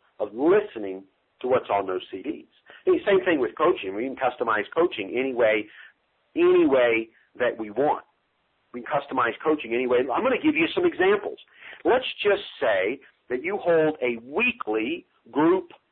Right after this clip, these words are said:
coaching call, and your client, your prospective client, does not want a weekly group coaching call. What your client really wants is to meet with you on a group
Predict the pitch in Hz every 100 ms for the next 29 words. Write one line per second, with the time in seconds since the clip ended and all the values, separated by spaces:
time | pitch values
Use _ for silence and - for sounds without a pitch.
0 | _ _ _ - 175 160 120 95 - -
1 | - _ _ _ _ _ - - - 139
2 | 147 175 214 - 220 220 175 120 120 -
3 | _ _ _ 131 151 - 196 214 202 196
4 | 196 - 185 135 113 110 - 135 113 143
5 | 170 165 156 143 147 123 117 - - 117
6 | 117 156 - 135 123 139 143 147 139 -
7 | 110 - - 92 - - 143 151 139 127
8 | - 156 151 127 110 143 170 147 104 107
9 | 104 101 _ 120 - - 120 139 - 113
10 | 113 120 120 113 110 101 160